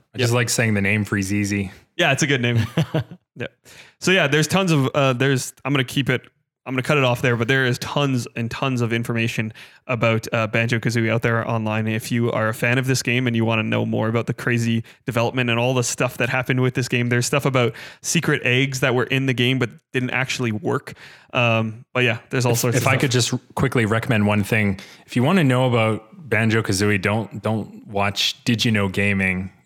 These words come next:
Speaker 1: Uh, check out Rare's web, uh, YouTube page, 'cause they have a really cool behind the scenes.
Speaker 2: They have their own Did You Know Gaming?
Speaker 1: Yeah, yeah, on the whole development, like,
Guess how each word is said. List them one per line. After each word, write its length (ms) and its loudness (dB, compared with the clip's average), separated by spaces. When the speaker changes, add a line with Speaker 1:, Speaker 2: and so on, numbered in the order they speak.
Speaker 1:
Uh, 220 -2
check 220 -4
out 300 0
Rare's 580 0
web, 260 0
uh, 200 2
YouTube 340 -2
page, 340 -4
'cause 140 -2
they 140 2
have 180 0
a 80 0
really 240 0
cool 240 -2
behind 320 -2
the 60 -2
scenes. 380 0
Speaker 2:
They 80 -2
have 100 -2
their 120 0
own 220 0
Did 160 2
You 60 2
Know 160 4
Gaming? 260 0
Speaker 1:
Yeah, 460 0
yeah, 260 2
on 240 2
the 60 2
whole 120 2
development, 500 0
like, 260 -2